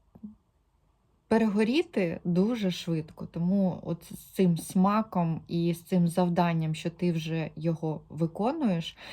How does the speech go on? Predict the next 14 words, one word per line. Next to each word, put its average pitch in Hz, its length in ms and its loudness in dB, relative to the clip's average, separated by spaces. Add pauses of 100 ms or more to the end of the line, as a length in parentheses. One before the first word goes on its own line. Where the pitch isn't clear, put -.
(240)
і 180 140 4
у 175 40 2
тебе 175 300 2
все 170 320 -2
виходить, 170 760 -4 (360)
е, 170 280 0
це 214 280 -4
саме 180 400 0
воно. 160 440 -2
Тому 165 200 -2
сьогодні 175 520 0
у 160 60 -2
мене 165 460 0
кухня 254 580 -4